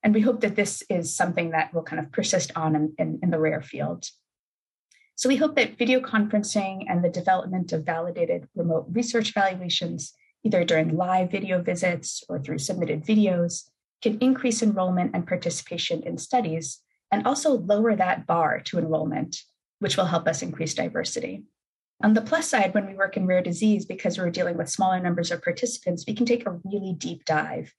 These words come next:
either into phenotyping them or to going through the medical history and literature. So here we are able to go into the medical history and evaluation of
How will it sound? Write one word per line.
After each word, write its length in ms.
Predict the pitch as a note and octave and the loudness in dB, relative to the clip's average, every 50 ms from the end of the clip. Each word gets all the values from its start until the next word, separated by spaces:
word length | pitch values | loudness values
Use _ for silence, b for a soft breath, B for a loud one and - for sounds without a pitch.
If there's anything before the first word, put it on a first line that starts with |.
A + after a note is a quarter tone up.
| _ _ _ _ | _ _ _ _
either 180 | A3+ G3+ F#3 D#3+ | 0 2 4 4
into 220 | - D#3 - - | 2 2 0 -2
phenotyping 720 | - - - C4+ C4 B3+ B3 - A#3+ G#3+ G#3+ A3 G#3 G3+ | -2 0 2 4 4 4 4 2 2 2 4 4 4 4
them 260 | G3 F3+ F3 F3 F3 - | 4 2 2 2 0 0
or 140 | - E3+ E3+ | 0 0 -2
to 140 | - - | -2 -4
going 260 | F3+ - E3+ E3+ E3+ E3 | -2 0 0 0 0 -4
through 120 | F3 E3+ | -6 -4
the 80 | E3 D#3+ | 0 2
medical 440 | D#3+ D3+ D#3 D#3 - D#3+ D#3 D#3 | 2 2 0 0 0 2 2 2
history 420 | D#3 - D#3 C#3+ - - D#3+ D3+ D3 | 2 0 -2 -4 -2 -2 0 0 0
and 120 | D3+ D3+ | 0 -2
literature. 580 | D3 C#3 D3+ - - - - - - - C#3 - _ _ _ _ _ _ _ _ _ _ - | -2 -2 -4 -6 -6 -6 -6 -4 -4 -6 -6 -10 _ _ _ _ _ _ _ _ _ _ -2
So 140 | - G#3 | 0 0
here 240 | G3 - C#4 C4 C4 | 2 4 4 4 4
we 160 | A#3+ B3 A3 | 4 4 4
are 80 | G#3+ G#3+ | 2 2
able 220 | G#3+ F#3+ F#3+ G3 | 0 -2 -2 -2
to 100 | F#3 - | -2 0
go 160 | - G3+ F3+ F3 | 0 0 0 2
into 240 | G3 G#3 G#3 - | 2 0 0 0
the 80 | - F#3+ | -2 -2
medical 400 | F3 E3 D#3+ D#3+ - - F3+ E3 | 0 0 0 -2 -2 -2 -2 0
history 500 | - - G#3+ G#3 - - G3+ F#3 F3+ - | 2 2 0 0 0 -2 -2 -2 -2 -2
and 140 | - E3+ E3 | -2 -2 -2
evaluation 580 | D#3 E3+ E3+ E3+ E3 E3 E3+ E3 - - F#3 | -2 0 0 0 0 0 -2 -2 -2 -2 -2
of 100 | E3+ - | -4 -4